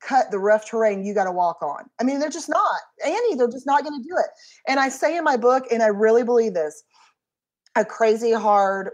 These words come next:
world calls for a crazy strong Jesus follower. I mean, we have to match the intensity of the world. And some of us are trying to do this with, with, like, with what I call in the book a goddish faith, having, having a form of godliness, Second Timothy, but denying the power to make us godly.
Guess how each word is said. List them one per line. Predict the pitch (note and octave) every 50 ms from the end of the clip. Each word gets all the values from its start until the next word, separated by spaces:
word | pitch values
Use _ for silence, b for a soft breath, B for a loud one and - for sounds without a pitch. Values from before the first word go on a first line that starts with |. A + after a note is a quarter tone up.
| -
world | - F#3 F#3+ F#3 F3+ F3 E3+ E3 _ _ _ _ _ - -
calls | - G3 F3 F3 F3 E3+
for | - - F3+
a | E3+
crazy | E3+ F3+ E3 E3 D#3+ D#3+
strong | D#3 - - E3 E3 D#3+ D#3+
Jesus | D3+ D#3+ D3+ D3+ D#3+ -
follower. | - D3+ D3 - - - - - _ _ _ _ _ _ -
I | A3 A3+
mean, | A#3+ A3+ G3 B B B
we | B B3+ D4+
have | C4+ D#4 E4 D#4 -
to | D#4+ C4+
match | B3 A#3 A#3+ B3+ C#4 C#4+ C#4 A#3 - -
the | A3+ A#3 A3+
intensity | A3 A3 G#3 - C4 B3+ C4+ C4+ C4+ B3+ A3 G#3 G3+
of | G3 F#3+ F3+
the | F#3+ F#3+
world. | F#3 G3+ A#3+ D#4 F4 C4 E3 D3 - - B B B B B
And | C4 C4 B3+
some | B3+ - C#4+ C#4 D4+
of | E4 D#4+ D#4 D4
us | C#4 C#4 -
are | A#3+ A#3
trying | A#3 - C4 B3+ A#3+ A3+
to | A3 G3+
do | F#3+ A#3 C4+ D4
this | A#3+ A#3 G#3+ G#3+ -
with, | G3 F#3+ - _ _ _ _ _ _
with, | - G3 G#3 G#3 G#3+
like, | G3+ G3 -
with | F#3 F#3 G3 G3 G3 _ _
what | - F3+ F#3+ G3
I | G3 G3
call | G3 - - F#3+ F#3 F#3+
in | G3 F#3+
the | F#3
book | F#3+ G3 G3 G3
a | E3+
goddish | D#3+ E3+ D#3+ E3 E3 F#3+ - - -
faith, | - G3 G3 G3+ G3 F#3+ - _ b b b b b
having, | F#3+ F#3+ G3 G3 F#3+ - -
having | F#3 F#3+ F#3+ F#3 G3+ F#3+
a | F#3
form | F3+ - F#3+ F#3+
of | F#3 F3
godliness, | - F#3 F3 F3+ F3+ F#3+ F#3 F#3 F#3 - -
Second | - F3+ F3 - -
Timothy, | - - F3+ F#3 F#3 - F#3 F3+ F#3
but | F3 F3 F3 E3+ E3
denying | E3+ F3 F3+ F3 F3 F3+ F3+
the | F3
power | E3+ F3 F3 E3+ F3
to | F3
make | E3+ E3+ E3 D#3+ -
us | E3 D#3+ -
godly. | - E3 D3+ D3+ E3 D#3+ F#3+ G3+ G3+ G#3+ A3